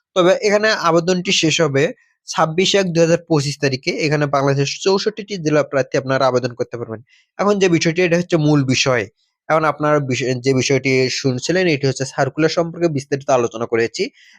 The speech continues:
এখন ফর্ম, এখানে আপনারা কিভাবে ফর্মটি পূরণ করবেন, এখানে আপনারা প্রথমে কম্পিউটার দোকানে গিয়ে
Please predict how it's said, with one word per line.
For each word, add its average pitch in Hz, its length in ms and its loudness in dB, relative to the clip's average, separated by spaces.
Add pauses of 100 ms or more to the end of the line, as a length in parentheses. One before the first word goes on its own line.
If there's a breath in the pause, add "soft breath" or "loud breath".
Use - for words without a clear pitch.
এখন 151 180 2 (140)
ফর্ম, 120 280 2 (280)
এখানে 190 240 0
আপনারা 180 220 0
কিভাবে 208 380 2
ফর্মটি 165 380 0
পূরণ 160 360 2
করবেন, 160 460 0
এখানে 143 300 -2
আপনারা 139 380 0
প্রথমে 135 520 -6
কম্পিউটার 139 460 -2
দোকানে 147 320 -2
গিয়ে 160 260 2